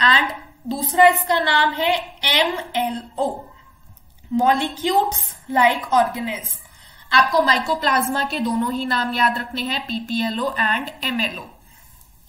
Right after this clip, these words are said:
Mycoplasma सबसे छोटा बैक्टीरिया है, ये भी आपको याद रखना है, and they can survive without oxygen। Mycoplasma without oxygen भी रह सकता है,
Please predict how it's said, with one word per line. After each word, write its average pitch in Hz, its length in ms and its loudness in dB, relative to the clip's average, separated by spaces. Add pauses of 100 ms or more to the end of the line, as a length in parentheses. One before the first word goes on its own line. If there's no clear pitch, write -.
(220)
Mycoplasma 294 840 0
सबसे 339 600 -2
छोटा 302 560 -4
बैक्टीरिया 190 640 -8
है, - 360 -10
ये 233 60 -8
भी 262 140 -6
आपको 269 280 -2
याद 254 280 0
रखना 262 260 -8
है, 294 200 -4
and 269 400 0 (640)
they 330 160 0
can - 240 -6
survive 294 580 4
without 254 500 4 (120)
oxygen। - 580 -10 (480)
Mycoplasma 247 960 2 (300)
without 254 440 2 (180)
oxygen 302 640 -6 (120)
भी 262 400 -8
रह 240 440 -6
सकता 262 380 -2
है, 285 260 4